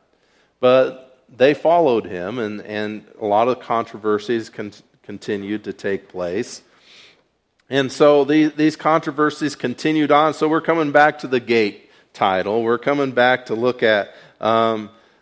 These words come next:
this, and we're gonna look at grace. And I, I think this chapter is really about the grace that we receive in Jesus Christ and Jesus continuing to point them to himself.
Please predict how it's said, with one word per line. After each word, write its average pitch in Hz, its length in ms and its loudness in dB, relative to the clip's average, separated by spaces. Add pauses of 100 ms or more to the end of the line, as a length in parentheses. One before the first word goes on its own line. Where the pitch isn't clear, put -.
this, 135 360 4
and 123 220 0
we're 165 140 2
gonna 196 180 4
look 170 220 2
at 123 240 0
grace. 117 520 0
And 123 80 -2
I, 147 260 4
I 147 40 4
think 202 300 0
this 151 180 -2
chapter 143 640 2
is 123 240 -2
really 156 500 2
about 120 420 2
the 117 80 -4
grace 131 600 -2 (380)
that 123 200 2
we 143 180 0
receive 139 640 -2
in 120 140 -6
Jesus 117 520 -4
Christ 120 580 -2
and 110 200 -12
Jesus 117 400 -4
continuing 127 640 -8
to 98 80 -6
point 123 400 -6
them 104 200 -6
to 147 380 -2
himself. 135 920 -4